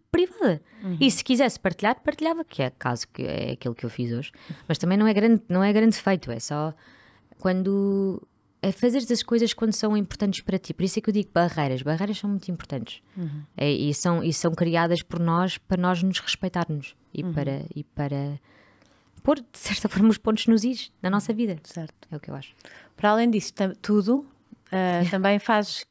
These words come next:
Speaker 2: que, a criação de conteúdos digitais
Speaker 1: Uhum.
Speaker 2: de uma forma elegante. <laughs>
Speaker 1: Eu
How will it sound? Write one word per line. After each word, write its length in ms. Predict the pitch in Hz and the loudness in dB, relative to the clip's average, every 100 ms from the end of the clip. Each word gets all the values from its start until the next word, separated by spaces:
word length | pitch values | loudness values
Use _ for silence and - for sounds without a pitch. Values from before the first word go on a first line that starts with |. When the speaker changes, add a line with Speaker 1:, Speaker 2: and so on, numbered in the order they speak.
| _ | _
Speaker 2:
que, 100 | - 202 196 | 0 2 0
a 40 | |
criação 400 | - 202 180 202 | 0 -2 0 0
de 80 | 190 | 0
conteúdos 380 | 202 190 202 180 | 0 0 -2 -4
digitais 720 | 175 175 180 202 180 160 151 | -4 -4 -2 0 2 0 -2
Speaker 1:
Uhum. 160 | 143 | -2
Speaker 2:
de 40 | 127 _ _ | -4 _ _
uma 120 | - 175 | -6 0
forma 520 | 214 175 151 123 143 - - | 2 2 2 -4 -8 -12 4
elegante. 640 | 254 277 240 226 392 185 | 6 8 6 4 2 2
<laughs> 100 | 269 - 320 - 302 - 294 - - 277 - - - - 320 - - | 2 4 2 0 -4 -2 -6 -4 -6 -6 -8 -18 -18 -6 -6 -4 0
Speaker 1:
Eu 120 | 415 | 6